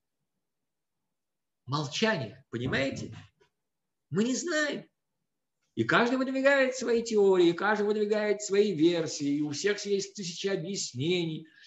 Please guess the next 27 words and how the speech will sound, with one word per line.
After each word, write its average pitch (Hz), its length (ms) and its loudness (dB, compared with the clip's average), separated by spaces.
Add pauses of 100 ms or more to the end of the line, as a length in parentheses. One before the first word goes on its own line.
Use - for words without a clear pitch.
(100)
и 165 160 -6
тысяча 196 680 -2 (460)
своих 185 480 -2
предложений. 175 880 0 (200)
Все 285 240 -2
это 285 140 -2
здорово, 220 540 0
понимаете? 165 540 -4 (480)
Все 277 240 -4
это 277 160 -2
здорово, 226 600 0 (240)
и 135 100 -2
все 226 220 6
это 214 200 4
интересно. 131 840 0
И 131 80 -8
каждая 190 480 2
теория, 147 680 0 (440)
и 123 100 -2
каждая 147 480 2
сторона 131 680 0
в - 80 -20
той 151 180 8
или 135 80 4
иной 131 220 2
степени 123 520 -2
убедительны. 131 840 0